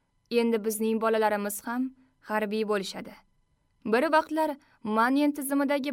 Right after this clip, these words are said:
barcha sayyoralarni qo'riqlash bizga ishonib topshirilgan edi. Ammo boshimizga musibat keldi.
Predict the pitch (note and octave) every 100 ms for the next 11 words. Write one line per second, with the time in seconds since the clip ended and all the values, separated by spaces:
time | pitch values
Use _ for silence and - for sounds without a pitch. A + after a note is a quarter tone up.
0 | A3 A#3 B3 C4 - A#3 A3+ A3+ A3+ A3
1 | A#3+ B3 A#3 - _ _ - A3 A3+ A#3
2 | A#3 A#3 - - G3 G3+ A3 A3 A3 A3
3 | A3 A3 A3 A#3 A3+ A3+ G#3+ F#3 F#3 -
4 | _ _ _ _ _ _ _ _ A3 A#3
5 | B3+ C4 B3+ _ _ - G#3 A3 A#3+ B3
6 | A#3 A#3 A#3 A#3+ A3+ G3+ - F3+ F3 F#3